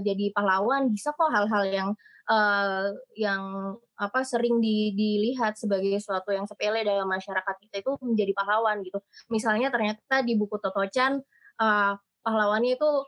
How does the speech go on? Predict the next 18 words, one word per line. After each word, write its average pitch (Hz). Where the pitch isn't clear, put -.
kadang-kadang 226
adalah, 220
eee, 214
si 240
anjingnya 226
Toto 214
Chan, 196
atau 196
misalnya 220
di 214
apa, 254
di 220
Little 233
Prince 277
itu 294
pahlawannya 233
tuh 349
ternyata 240